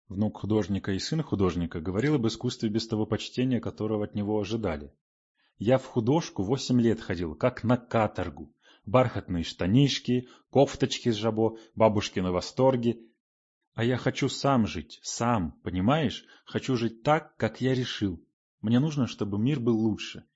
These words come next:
И не где-то там, а здесь, на нашей улице, в нашем доме, чтобы в нём было меньше нечисти, чтобы матери было, наконец, на кого опереться". Лёшка осёкся, увидев, как отец вздрогнул и побледнел, стиснув вилку.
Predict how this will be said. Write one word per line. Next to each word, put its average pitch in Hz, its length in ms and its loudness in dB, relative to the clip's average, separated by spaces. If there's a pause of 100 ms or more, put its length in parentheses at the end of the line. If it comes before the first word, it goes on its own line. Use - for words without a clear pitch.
(140)
И 107 80 -4
не 113 80 4
где-то 131 360 0
там, 107 480 0
а 101 100 -6
здесь, 98 520 -4 (120)
на 101 120 -4
нашей 98 360 0
улице, 156 420 2
в 95 60 -2
нашем 110 400 0
доме, 87 500 -2
чтобы 117 340 -2
в 110 60 0
нём 147 160 0
было 110 160 4
меньше 113 340 2
нечисти, - 680 -4 (160)
чтобы 104 280 -4
матери 107 440 0
было, 98 240 0
наконец, 92 420 -4
на 95 100 -6
кого 98 220 -2
опереться". 92 640 -8 (1200)
Лёшка 92 380 -4
осёкся, 117 440 -6
увидев, 104 380 -2
как 107 160 -4
отец 101 220 -4
вздрогнул 95 520 -4
и 90 60 -6
побледнел, 92 540 -6
стиснув 87 500 -10
вилку. 82 440 -10